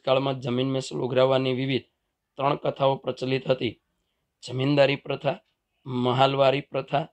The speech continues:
રૈયતવારી પ્રથા. વિદેશ વ્યાપારનું સ્વરૂપ એટલે શું? વિદેશ વ્યાપારનું સ્વરૂપ એટલે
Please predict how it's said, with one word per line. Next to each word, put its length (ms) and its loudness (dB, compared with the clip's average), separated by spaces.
રૈયતવારી 800 2
પ્રથા. 340 -4
વિદેશ 600 -4
વ્યાપારનું 720 0
સ્વરૂપ 420 -2
એટલે 360 -4
શું? 260 -4
વિદેશ 340 -4
વ્યાપારનું 440 2
સ્વરૂપ 340 -4
એટલે 380 -4